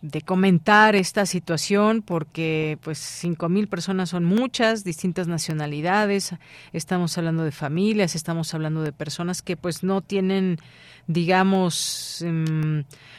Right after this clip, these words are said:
pues, un camino trazado completamente porque, pues, el camino, la idea pueden tenerla, pero ¿cuál será el destino de todas estas personas? No solamente estas cinco mil,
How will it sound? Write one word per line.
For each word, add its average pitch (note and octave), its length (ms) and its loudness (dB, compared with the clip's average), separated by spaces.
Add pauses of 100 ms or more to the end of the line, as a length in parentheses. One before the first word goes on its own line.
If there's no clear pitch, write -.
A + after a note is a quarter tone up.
(140)
pues, E3+ 220 0
un G#3 120 8
camino G#3 440 8
trazado G3 540 6
completamente F#3+ 880 4
porque, E3 720 2
pues, D3+ 200 -4
el D#3+ 100 2
camino, A3 480 6
la F#3 100 8
idea G3+ 320 6
pueden F#3 300 4
tenerla, A3+ 480 4
pero E3+ 260 2
¿cuál A3+ 380 8
será A3 240 4
el G#3+ 80 2
destino G#3 380 2
de F#3+ 120 6
todas A#3+ 300 4
estas A#3+ 260 -2
personas? F#3+ 460 0
No E3+ 120 2
solamente F3 460 0
estas F#3 200 -4
cinco D#3+ 300 -2
mil, F3+ 260 4